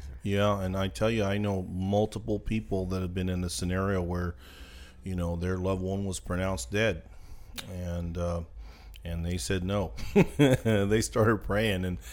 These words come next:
they were not gonna accept that laying down, and Lord, Lord, uh, was able to, to heal them. So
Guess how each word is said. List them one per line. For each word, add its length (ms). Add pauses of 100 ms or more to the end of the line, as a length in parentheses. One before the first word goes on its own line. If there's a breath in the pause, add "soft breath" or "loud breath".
(240 loud breath)
they 120
were 160
not 180
gonna 140
accept 360
that 180
laying 300
down, 360
and 300
Lord, 460
Lord, 380
uh, 120
was 160
able 280
to, 320
to 100
heal 260
them. 220
So 320